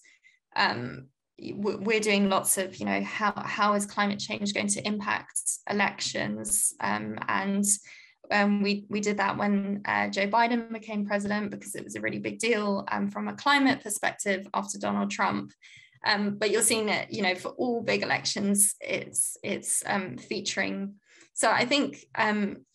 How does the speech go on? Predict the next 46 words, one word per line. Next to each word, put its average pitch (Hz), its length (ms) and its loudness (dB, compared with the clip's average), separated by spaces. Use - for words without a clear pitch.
f-, - 120 -12
yeah, 262 240 2
finding 233 400 2
ways 220 240 0
to - 80 -8
kind 220 160 -4
of 202 100 -2
break 202 280 2
that - 180 -2
down 208 260 4
a 220 60 -4
bit, 302 280 4
and, 202 240 0
and, 196 320 -2
um, 202 320 0
if 202 140 -10
you're 202 100 -4
pitching 226 460 -2
as 202 120 0
well, 208 360 0
not 214 220 -2
necessarily 208 400 -2
thinking, 202 600 -2
yeah, 269 140 4
thinking 285 300 2
about 247 260 2
i-, - 40 2
if 208 400 -4
you're 208 100 0
pitching 233 340 -2
to 214 280 4
kind 208 160 -4
of 202 140 -2
big 208 360 0
mainstream 214 520 0
outlets, - 800 2
how 214 320 0
you 208 280 -2
can 202 440 -2
present 233 500 4
it 220 80 2
as, 202 380 0
as 214 180 -2
a 214 40 -4
story 208 360 4
that's, - 460 -4